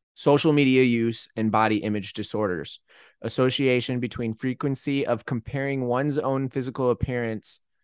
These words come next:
to That of People Being Followed on Social Media and Body Dissas-, Dissatisfaction and Drive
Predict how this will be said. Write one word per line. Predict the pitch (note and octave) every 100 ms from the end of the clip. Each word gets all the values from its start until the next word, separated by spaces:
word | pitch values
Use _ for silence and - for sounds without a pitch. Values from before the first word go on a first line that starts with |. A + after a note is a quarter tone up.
| _ -
to | B2+ A2+
That | A#2 A#2+
of | A2+ A2+
People | - A#2 A#2+
Being | A2 A#2 A2+
Followed | - A2 G#2+ G#2+ G#2+
on | G#2+ G#2+
Social | G#2 G2+ G#2+
Media | A#2 C3+ C#3 B2+
and | B2
Body | A2+ A2+ G#2+
Dissas-, | G#2+ G#2 G2+ - _ _
Dissatisfaction | C#3+ A2 - G#2+ G#2 - A#2 A2 - A#2 A2+ A#2 _ -
and | A2+
Drive | G#2+ A2 G2+ G#2